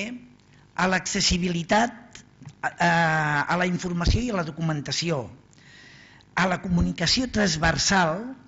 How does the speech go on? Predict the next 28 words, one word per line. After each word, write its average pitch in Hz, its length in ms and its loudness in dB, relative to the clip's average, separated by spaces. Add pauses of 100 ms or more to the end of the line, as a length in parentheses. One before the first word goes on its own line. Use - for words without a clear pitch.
(500)
i 175 80 -4
compartida 208 720 2
de 208 80 -2
coneixement 185 560 2
i 208 80 0
aprenentatge, 139 760 -4 (760)
i 214 80 0
a 202 80 4
la 185 140 2
participació 180 680 -2
en 208 80 4
espais 185 400 0
socials 170 520 -2
d'intercanvi 180 760 -8
i 165 80 -6
debat 151 540 -6 (420)
en 175 100 -2
el 170 200 -4
context 160 520 -8
dels 151 200 -4
serveis 151 300 -8
territorials. 139 880 -6 (300)
Des 156 360 -2
d'on? 190 340 -2 (560)
Des 165 360 -2
d'una 185 280 -2
intranet 180 560 -6
corporativa, 170 840 -2